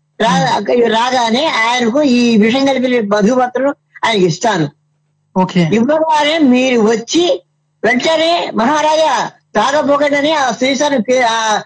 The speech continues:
Speaker 1: ఆ గ్లాసును కింది నెట్టేస్తాడు మంత్రి వచ్చి.
Speaker 2: ఓకే, ఓకే.
Speaker 1: నెట్టేసిన తర్వాత "అదేమిటయ్యా?" అని రాజుగారు మంత్రి మీద కోపడతాడు.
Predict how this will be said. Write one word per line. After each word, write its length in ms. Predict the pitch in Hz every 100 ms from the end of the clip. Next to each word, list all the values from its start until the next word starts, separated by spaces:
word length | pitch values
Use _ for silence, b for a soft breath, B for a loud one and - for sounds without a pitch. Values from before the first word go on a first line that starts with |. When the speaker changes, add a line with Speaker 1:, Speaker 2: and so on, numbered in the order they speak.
| _ -
Speaker 1:
ఆ 80 | 214
గ్లాసును 420 | 226 277 294 294
కింది 540 | 226 269 285 311 247 170 -
నెట్టేస్తాడు 720 | 240 285 233 180 - - 202
మంత్రి 220 | 220 226
వచ్చి. 220 | 156 156 -
Speaker 2:
ఓకే, 240 | 196 180 156 _ _ - 185
ఓకే. 180 | - 160 139 _ _ _ _ -
Speaker 1:
నెట్టేసిన 560 | 247 254 349 311 359 311
తర్వాత 640 | 285 277 302 302 220 - -
"అదేమిటయ్యా?" 520 | 185 262 302 294 277 269
అని 240 | 294 311
రాజుగారు 380 | 254 247 277 269
మంత్రి 320 | 214 226 285
మీద 100 | 269
కోపడతాడు. 680 | 226 226 240 240 185 170